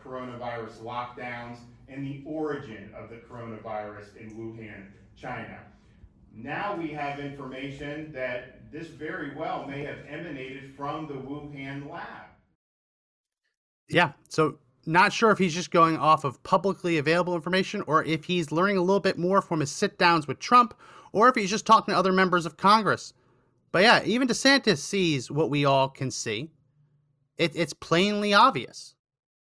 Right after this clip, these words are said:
Speaker 2: Well, Tucker had a segment on his show where he covered the fact that the C D C is now even admitting that it's entirely likely that this came from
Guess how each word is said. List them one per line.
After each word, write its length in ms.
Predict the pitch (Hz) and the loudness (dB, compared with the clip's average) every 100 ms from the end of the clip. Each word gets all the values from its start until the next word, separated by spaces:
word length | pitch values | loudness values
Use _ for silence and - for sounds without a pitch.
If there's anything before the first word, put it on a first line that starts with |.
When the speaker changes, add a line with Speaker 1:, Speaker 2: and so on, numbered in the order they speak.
| - | -6
Speaker 2:
Well, 100 | 147 | -2
Tucker 500 | - 269 165 127 - | 2 4 4 2 -2
had 400 | - 156 143 131 | 0 4 4 2
a 420 | 127 131 127 123 117 _ _ _ _ | -2 -2 0 -2 -6 _ _ _ _
segment 500 | - 220 214 131 - | 0 2 2 0 0
on 140 | 123 | 0
his 80 | 117 | 0
show 380 | - 117 101 131 _ _ _ | -4 -6 -6 -8 _ _ _
where 260 | 147 151 147 | -2 0 2
he 160 | 135 190 | 0 -2
covered 340 | 214 240 226 | 0 2 0
the 60 | - | 2
fact 220 | 202 196 | 2 0
that 100 | 180 | -6
the 60 | |
C 240 | - - 247 | -6 -4 -2
D 120 | 226 | -2
C 340 | - 233 196 | -4 -2 -2
is 260 | 120 139 - | -2 -4 0
now 160 | 151 131 | 2 2
even 260 | 127 123 | 0 -2
admitting 400 | 117 107 101 98 - _ _ | -4 -4 -6 -6 -12 _ _
that 140 | - 135 | 2 2
it's 180 | 127 147 | 2 0
entirely 480 | 143 - 165 151 | 0 2 4 4
likely 320 | 139 139 143 120 | 6 4 2 -2
that 160 | 113 | -2
this 140 | 127 - | -4 -8
came 360 | - 139 131 | -4 -2 -2
from 340 | 117 127 117 | -2 -2 -2